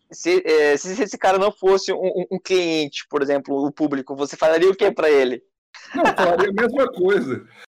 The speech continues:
Speaker 2: Eu falaria a mesma, a mesma coisa. É tipo
Speaker 1: É.
Speaker 2: um repertório, assim, é, uma fala bem, é, bem já feita, né? Pra não desrespeitar a pessoa e também pra não ficar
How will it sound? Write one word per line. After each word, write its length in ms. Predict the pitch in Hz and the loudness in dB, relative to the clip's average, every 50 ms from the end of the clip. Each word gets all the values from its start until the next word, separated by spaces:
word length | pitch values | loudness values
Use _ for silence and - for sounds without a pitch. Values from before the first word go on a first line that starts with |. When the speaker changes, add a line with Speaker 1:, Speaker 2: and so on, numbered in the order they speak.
| _ _ | _ _
Speaker 2:
Eu 140 | - 123 120 | -8 -8 -6
falaria 440 | 120 143 139 143 151 151 156 170 170 | -2 -2 0 0 0 0 0 -2 -4
a 40 | 175 | -4
mesma, 320 | 175 190 220 220 262 269 | -4 -6 -8 -8 -8 -6
a 100 | 247 202 196 | -6 -4 -2
mesma 400 | 202 220 233 - - - 392 - - | 0 0 0 -2 -2 -6 -8 -6 -4
coisa. 400 | - 170 180 196 180 147 139 131 | -4 -2 0 0 0 0 -2 -2
É 200 | 131 135 147 - | 0 2 2 2
tipo 160 | - - 190 | 2 4 4
Speaker 1:
É. 140 | 185 175 160 | 6 6 4
Speaker 2:
um 100 | - 220 | 4 2
repertório, 680 | 202 202 202 _ - 214 196 - - 196 208 208 196 196 | -2 -4 -4 _ -4 -4 -4 -4 -2 -2 0 0 0 0
assim, 520 | 190 190 - - 185 165 151 135 120 113 110 | 0 -2 -4 -6 -4 -2 0 0 0 0 -4
é, 480 | - - - 117 113 107 101 92 - - _ _ _ _ - | -8 -12 -8 -8 -6 -6 -6 -8 -8 -10 _ _ _ _ -2
uma 180 | 117 131 131 | 0 0 0
fala 360 | 127 - - 151 170 175 160 123 | 0 2 2 4 4 4 2 0
bem, 560 | 143 156 180 196 202 202 190 170 143 - - _ _ _ _ _ _ _ _ _ _ _ _ _ _ _ _ - - - _ _ - | 0 -2 -2 -2 -2 -2 -2 -2 -2 -4 -6 _ _ _ _ _ _ _ _ _ _ _ _ _ _ _ _ -20 -20 -20 _ _ -6
é, 600 | 110 110 110 110 110 107 104 98 92 - - - 98 | -2 -2 0 2 2 2 0 0 -4 -6 -10 -16 -12
bem 320 | 95 - 127 151 196 226 | -4 0 0 2 2 2
já 140 | 247 339 277 | 0 0 0
feita, 540 | - - - 143 151 175 208 214 - - 123 | 0 -2 -2 0 2 2 0 0 -4 -4 -2
né? 180 | 120 131 156 165 | 0 0 -2 -2
Pra 260 | 165 - 147 151 156 | -4 -2 0 0 0
não 120 | 156 160 165 | 0 -2 -4
desrespeitar 640 | 165 - 180 - - - 156 147 151 - 135 139 | -4 -6 -8 -8 -6 -6 -6 -4 0 2 2 2
a 40 | 143 | 2
pessoa 680 | - 147 139 - - - 147 160 180 302 330 339 339 | 0 -4 -6 -6 -4 -4 -2 -2 -2 -2 -2 0 0
e 160 | 339 320 311 294 | 0 0 0 -2
também 360 | - - 196 170 165 175 185 185 | -2 -2 -2 -2 -2 -4 -4 -4
pra 140 | 214 202 | -2 -2
não 100 | 196 196 | -2 -4
ficar 420 | 190 - - - 220 208 202 196 | -6 -10 -14 -10 -8 -8 -8 -8